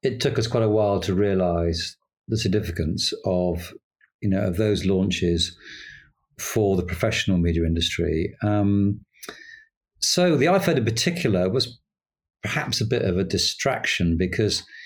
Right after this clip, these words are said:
I don't know about you, but my recollection of, of that ten years or so from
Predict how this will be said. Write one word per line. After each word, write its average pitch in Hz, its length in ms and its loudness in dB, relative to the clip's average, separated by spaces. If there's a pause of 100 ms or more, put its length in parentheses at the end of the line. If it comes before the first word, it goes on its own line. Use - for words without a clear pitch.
(1200)
I - 40 -8
don't 135 120 2
know 95 60 4
about 104 200 4
you, 113 220 4
but 98 160 2
my 135 160 2
recollection 107 680 2
of, 85 300 0
of 95 120 -2
that 95 200 0
ten 95 180 0
years 92 220 2
or 85 60 2
so 82 280 0
from 85 380 -4